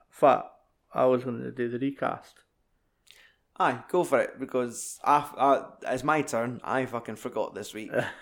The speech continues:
Speaker 2: So, Mike's done his homework.
Speaker 1: Uh, I'll done it for the five main. I never done it for, like, fucking
Speaker 2: Aye.
Speaker 1: Donny or whatever. Eh?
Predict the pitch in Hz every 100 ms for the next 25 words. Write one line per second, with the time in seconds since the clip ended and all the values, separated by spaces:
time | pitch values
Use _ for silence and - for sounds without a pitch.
0 | - - - 117 110 - - - _ -
1 | _ _ - 127 139 135 - 147 135 147
2 | 139 127 131 135 131 127 123 - _ _
3 | _ _ _ - 135 143 143 139 131 113
4 | - 113 117 113 - - - _ _ 120
5 | 120 117 110 - 123 131 127 131 - -
6 | 110 107 110 - - 190 202 110 113 113
7 | 110 107 - 110 107 110